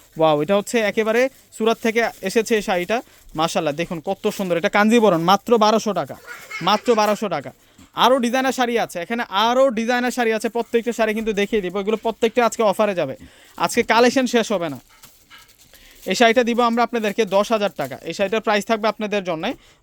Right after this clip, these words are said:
দশ হাজার টাকা। এটা মিন্ট কালারের মধ্যে থাকবে, এটা মিন্ট কালারের মধ্যে থাকবে। প্রত্যেকটা শাড়ি এক একটার চেয়ে এক একটা অনেক বেশি সুন্দর থাকবে। ওয়াও, এই শাড়িটা খুবই নাইস থাকবে। এটা হচ্ছে আমরা দিচ্ছি আপনাদেরকে পাঁচ হাজার পাঁচশো টাকা এই শাড়িটা। এটা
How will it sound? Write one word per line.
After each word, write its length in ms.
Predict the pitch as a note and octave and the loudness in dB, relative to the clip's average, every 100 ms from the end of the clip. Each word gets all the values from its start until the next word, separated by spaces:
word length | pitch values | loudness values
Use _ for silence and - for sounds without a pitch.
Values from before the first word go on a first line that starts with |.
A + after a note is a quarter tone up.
| D#3 | 2
দশ 120 | G#3+ A#3 | 4 4
হাজার 160 | G#3 F3+ | 0 -2
টাকা। 120 | E3+ E3+ | -2 -4
এটা 100 | G3 G3 | -2 0
মিন্ট 160 | B3 - | -2 2
কালারের 300 | G#3+ G3+ F#3+ | 2 2 -2
মধ্যে 180 | E3+ E3 | -4 -4
থাকবে, 220 | D#3+ B2+ B2 _ - _ _ - | -6 -10 -12 _ -20 _ _ -6
এটা 100 | F#3 | -2
মিন্ট 160 | G#3 A#3+ A#3 | 0 0 2
কালারের 260 | G3 F#3+ F3 | 2 2 0
মধ্যে 160 | D#3+ D#3 | -4 -4
থাকবে। 220 | C3+ B2 - _ - _ - | -6 -10 -16 _ -20 _ -6
প্রত্যেকটা 460 | G#3 - A3+ G#3+ A#3 A#3+ | -4 -2 -2 2 0 2
শাড়ি 140 | G3+ F3+ | 2 2
এক 80 | F3 G#3 | 2 -2
একটার 240 | - A3 | 0 0
চেয়ে 140 | - G#3 | 2 0
এক 80 | F3+ | -2
একটা 140 | F#3+ A3 G3 | -4 0 0
অনেক 120 | A3+ G3+ | 0 -2
বেশি 140 | G3+ - | -4 -4
সুন্দর 200 | F#3 E3 E3 | -4 -4 -4
থাকবে। 180 | C3 C3+ C#3+ | -6 -4 0
ওয়াও, 220 | D3+ C#3 A#2+ | 0 0 -4
এই 40 | E3 | -2
শাড়িটা 240 | E3+ F#3 - | 0 0 -2
খুবই 180 | G#3 F#3 | -4 0
নাইস 180 | E3+ F3+ - | 2 2 0
থাকবে। 200 | D3+ G#3 - - - - | -2 -2 -4 -8 -20 -8
এটা 100 | E3+ G#3 | 2 2
হচ্ছে 140 | G3+ A#3 | 4 0
আমরা 120 | G#3 G#3 | 2 0
দিচ্ছি 160 | A3 A#3 | 0 0
আপনাদেরকে 300 | G3+ G3+ G3 F#3+ | 0 0 -2 2
পাঁচ 140 | G#3+ G#3 A3 | 4 4 4
হাজার 160 | G#3+ G3 | 2 0
পাঁচশো 180 | F3 F3+ | -2 0
টাকা 120 | E3+ D#3+ | 0 0
এই 40 | - | -2
শাড়িটা। 280 | C#3 B2+ - - A#3 F#3+ D3+ | -4 -6 -14 -16 -14 -12 -4
এটা 120 | G3+ | 0